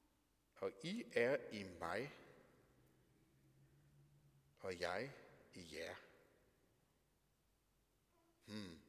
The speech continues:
Han er i sin far, og vi er i ham, og han er i os. Det er ligesom om, vi er alle sammen, øh, en hel del forskellige steder, ligesom på samme tid. Jeg tror, det Jesus, han prøver at sige her,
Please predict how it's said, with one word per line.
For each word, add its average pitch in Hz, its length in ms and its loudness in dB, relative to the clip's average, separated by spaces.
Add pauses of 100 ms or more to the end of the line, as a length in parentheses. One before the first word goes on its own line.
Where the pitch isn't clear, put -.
Han 123 240 10
er 120 60 8
i 104 120 8
sin 98 200 2
far, 123 360 6
og 113 260 0
vi 151 180 2
er 113 80 8
i 101 60 2
ham, 123 420 0
og 101 120 2
han 127 220 4
er 123 80 6
i 95 140 4
os. 123 440 2 (640)
Det 131 60 8
er 139 40 8
ligesom 170 300 8
om, 165 180 10
vi 139 100 12
er 170 120 12
alle 170 280 12
sammen, 127 480 6
øh, 120 280 10
en 135 60 4
hel 175 200 6
del 127 160 8
forskellige 139 460 8
steder, 151 320 10
ligesom 135 300 4
på 113 120 0
samme 143 260 2
tid. - 200 0 (880)
Jeg - 60 -6
tror, 180 120 10
det 147 180 6
Jesus, 180 220 4
han 143 140 4
prøver 151 220 8
at 147 60 4
sige 160 240 0
her, 117 180 6